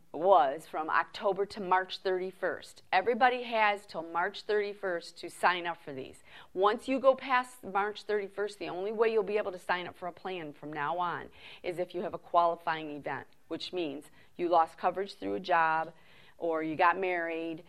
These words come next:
or there was a birth, or, you know, those types of situations are qualifying events. Um, so yours would be a loss of job, but you just can't say, "Okay, th-, I'm gonna go see if that's cheaper and I get subsidy."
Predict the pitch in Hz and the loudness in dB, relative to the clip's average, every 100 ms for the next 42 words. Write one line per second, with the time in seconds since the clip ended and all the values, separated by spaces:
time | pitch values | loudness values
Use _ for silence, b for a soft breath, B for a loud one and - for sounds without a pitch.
0 | B B - 170 170 175 180 180 185 196 | B B -2 0 0 0 -2 0 2 4
1 | 185 185 185 - - b b 175 170 170 | 4 2 -2 -18 -20 b b 0 2 2
2 | 165 - - 175 160 139 - - - - | 2 -2 -8 -8 -8 -8 -12 -20 -20 -20
3 | - - 190 214 202 202 226 202 202 190 | -16 -8 0 4 4 2 0 0 0 -10
4 | - 180 196 196 202 180 170 - 190 175 | -8 -6 0 0 0 -4 -6 -2 4 4
5 | 170 175 165 156 151 147 - - - b | 4 0 -2 -8 -6 -6 -8 -18 -20 b
6 | b b b b b - 165 156 147 139 | b b b b b 2 4 2 -4 -12
7 | - - - - - - - - 214 185 | -18 -20 -20 -20 -20 -20 -20 -2 2 4
8 | 226 240 226 185 202 190 175 180 175 202 | 6 6 4 0 2 6 6 6 2 8
9 | 180 156 160 220 196 247 - 262 214 - | 8 8 0 -4 -2 -4 -4 -6 -4 0
10 | 202 202 254 180 185 - 240 262 220 208 | 0 0 0 0 0 2 2 2 0 -2
11 | 220 202 196 202 - 233 196 190 196 185 | -2 -2 0 -2 -4 -6 -4 -2 -2 -2
12 | - 208 196 - 156 139 | -4 -2 -2 -4 -8 -8